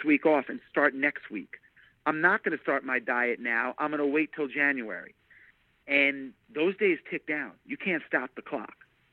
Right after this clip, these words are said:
When you realize that you only have a limited amount of time and you, and you repurpose your relationship with time, everything changes. How you approach your decision-making changes. Who you wanna spend your time with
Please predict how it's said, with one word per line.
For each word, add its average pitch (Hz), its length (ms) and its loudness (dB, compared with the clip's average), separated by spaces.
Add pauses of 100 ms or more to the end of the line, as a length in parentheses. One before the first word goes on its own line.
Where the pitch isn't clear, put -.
(220)
When 131 120 -4
you 190 160 4
realize 160 560 4
that 135 120 -4
you 135 160 -4
only 160 260 -6
have 139 160 -4
a 127 60 -6
limited 131 260 -6
amount 113 220 -6
of 104 120 -14
time 113 300 -10 (1300)
and 131 100 -10
you, 139 280 4 (100)
and 135 100 -4
you 135 160 -2
repurpose 185 680 2
your 147 100 4
relationship 139 680 0
with 117 160 -4
time, 123 420 -6 (1160)
everything 160 440 2
changes. 170 360 -10 (540)
How 156 180 8
you 160 180 6
approach 156 380 -2
your 147 100 -2
decision-making 123 840 -4 (420)
changes. 165 380 -2 (100)
Who 151 140 6
you 151 140 8
wanna 139 200 4
spend 131 220 4
your 131 100 6
time 139 380 2
with 156 160 2